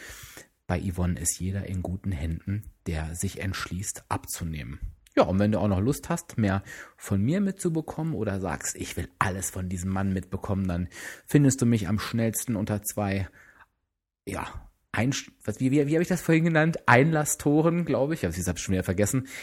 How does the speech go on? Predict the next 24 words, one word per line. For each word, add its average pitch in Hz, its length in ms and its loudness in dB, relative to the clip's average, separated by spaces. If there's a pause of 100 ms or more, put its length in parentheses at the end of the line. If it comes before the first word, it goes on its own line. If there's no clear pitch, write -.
(160)
Einmal 117 280 4
natürlich 113 420 0
auf 101 180 -2
W 113 180 6
W 110 160 4
W 110 200 2
abspecken 110 680 0 (340)
kann 104 560 2
jeder 101 240 0
Punkt 101 300 -4
D 80 80 -2
E. 95 160 0 (140)
Da 92 80 -4
gibst - 240 -6
du - 60 -6
einfach 90 200 -4
deine 90 200 -2
E-Mail-Adresse 90 640 -4
ein 90 220 -4
und 90 140 -6
schon 92 240 -4
bist 92 180 -6
du 90 80 -8
kostenfrei 85 800 -8